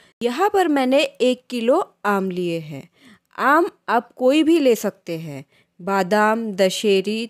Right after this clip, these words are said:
तोतापुरी, कोई भी वैरायटी का आप आम यूज़ कर सकते हैं। इसे धो लेना है। तो मुझे सपोर्ट करने के लिए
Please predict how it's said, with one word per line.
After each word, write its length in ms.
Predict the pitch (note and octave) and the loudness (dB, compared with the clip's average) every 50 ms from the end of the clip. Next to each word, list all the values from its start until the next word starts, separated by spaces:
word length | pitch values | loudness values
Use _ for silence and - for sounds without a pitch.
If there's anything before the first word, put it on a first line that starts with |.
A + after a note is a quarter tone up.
| _ - | _ -6
तोतापुरी, 760 | A3 G#3 G3 - A3 A3 G#3+ G#3+ - A3 F#3+ A3 B3+ D#4+ F4+ _ _ _ | -6 -6 -4 -2 0 0 0 0 -2 -4 -4 -2 -2 -4 -4 _ _ _
कोई 260 | - D4 D4+ D4+ D4+ | -4 -2 -2 0 0
भी 140 | B3+ C#4 C#4+ | -2 -2 -2
वैरायटी 440 | B3 A#3+ G#3+ G3+ G3 F#3 E3+ F#3+ F3+ | 0 0 0 0 -2 -2 -4 -6 -8
का 180 | - - G3 | -6 -8 -8
आप 320 | G3 - - F#3+ F#3 F#3 - | -6 -4 -4 -4 -4 -4 -2
आम 220 | E3+ F#3 G3+ B3+ G#4 B4 A4 C#4 | -2 0 0 0 -2 -4 -8 -10
यूज़ 320 | F#3+ G#3 C#4 D4+ D4+ - - | -6 -2 -2 -2 -2 -4 -6
कर 160 | - F#3 E3 | -6 -6 -6
सकते 360 | - - D#3+ - _ - D#3 | -8 -10 -16 -16 _ -18 -18
हैं। 340 | D3+ D3+ D3 D#3 C#3+ D#3+ E3 _ _ - | -18 -16 -16 -18 -18 -18 -20 _ _ -8
इसे 280 | A#3 - - E4+ F#4+ | -6 -4 -2 -2 -2
धो 320 | C4+ G3 - F3 G3+ A3 A3+ | -4 -4 -4 0 2 2 2
लेना 360 | G3+ G3 F3+ D#3 D#3 D3+ C#3+ | 2 0 -2 -2 -4 -6 -8
है। 200 | D3 D3+ C#3+ - - - | -10 -10 -12 -14 -10 -6
तो 140 | - A3 G#3 | -4 -4 -2
मुझे 460 | G#3 G3+ G3+ G#3 G3 - B3 F#4 A4+ | -2 0 0 0 0 2 2 0 2
सपोर्ट 400 | - G4+ D#4 - C4 B3+ A3+ G3 | 2 0 0 2 2 2 2 0
करने 400 | - A3 G#3+ G3+ G3+ G3+ G3+ G3 | -4 -6 -4 -4 -2 -2 -2 -2
के 180 | F#3 - G3 F#3 | -2 -2 -4 -4
लिए 500 | G3 F#3+ F#3 F#3 F#3 F3+ G3 B3+ E4 | -4 -6 -4 -4 -2 -2 -2 -4 -6